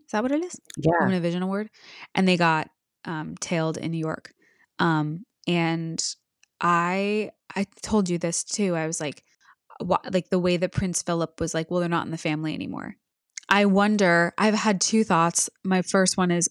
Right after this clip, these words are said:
Speaker 1: I wonder if, like, God forbid this were to ever happen again,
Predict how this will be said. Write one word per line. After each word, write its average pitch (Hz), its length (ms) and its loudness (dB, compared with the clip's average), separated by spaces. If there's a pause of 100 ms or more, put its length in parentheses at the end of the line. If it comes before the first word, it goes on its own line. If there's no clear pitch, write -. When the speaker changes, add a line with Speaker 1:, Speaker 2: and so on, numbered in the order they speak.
(120)
Speaker 1:
I 180 100 0
wonder 180 340 -2
if, - 220 -4
like, 160 180 -4 (160)
God 160 340 0
forbid 165 680 -2 (480)
this - 220 -4
were 170 120 -4
to - 100 -4
ever 165 200 -2
happen - 320 -8
again, 165 500 -8